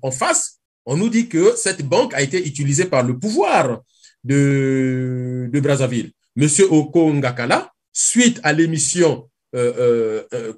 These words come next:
Cash Investigation sur France deux, les révélations faites sur Denis Sassou Nguesso et Dominique Strauss-Kahn, eh ben, le procureur de Brazzaville doit ouvrir une enquête à Brazza-, à Brazzaville aussi. Ne serait-ce qu'une enquête qui va disculper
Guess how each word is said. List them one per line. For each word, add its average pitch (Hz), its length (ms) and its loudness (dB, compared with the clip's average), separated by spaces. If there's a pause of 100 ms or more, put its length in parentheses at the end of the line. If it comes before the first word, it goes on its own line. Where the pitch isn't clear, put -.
Cash 165 240 2
Investigation 135 640 0
sur 123 200 -4
France 135 320 -2
deux, 143 260 0 (180)
les 135 180 2
révélations 180 580 4
faites 170 220 -2
sur 131 140 -4
Denis 135 200 -2
Sassou 127 240 -2
Nguesso 120 300 -6
et 127 80 -6
Dominique 110 340 -6
Strauss-Kahn, 240 480 -4 (200)
eh 156 60 0
ben, 185 120 2
le 131 180 -2
procureur 254 460 4
de 147 60 -2
Brazzaville 131 480 -4
doit 226 240 -2
ouvrir 339 420 0
une 269 80 2
enquête 185 320 -2
à 160 80 -2
Brazza-, 147 300 -2
à 147 80 -4
Brazzaville 143 420 -2
aussi. 120 260 -12 (460)
Ne 180 100 4
serait-ce 269 380 4
qu'une 233 300 4
enquête - 440 0
qui 233 80 -2
va 233 120 0
disculper 160 760 -2